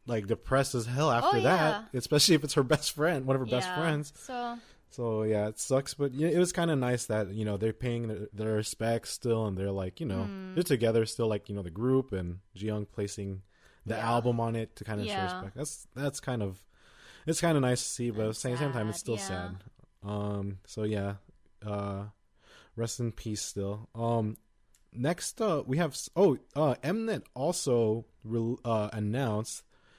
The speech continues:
Speaker 1: they will be, um, having a new show possibly, and it's gonna be called Queendom Puzzle.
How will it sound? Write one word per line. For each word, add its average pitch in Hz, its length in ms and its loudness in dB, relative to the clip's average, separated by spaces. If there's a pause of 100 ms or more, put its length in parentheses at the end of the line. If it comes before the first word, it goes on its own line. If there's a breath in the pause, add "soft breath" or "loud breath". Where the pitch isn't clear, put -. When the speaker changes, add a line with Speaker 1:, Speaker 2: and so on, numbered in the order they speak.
(200 soft breath)
Speaker 1:
they 151 160 2
will 277 220 -2
be, 240 300 -4
um, 156 440 -2
having 247 360 -6
a 208 80 2
new 170 300 4
show 160 380 0
possibly, 196 680 -4 (180)
and 117 140 -2
it's 139 140 -4
gonna 123 120 -2
be 120 80 -2
called 107 360 -4 (100)
Queendom 180 640 2
Puzzle. 120 580 -2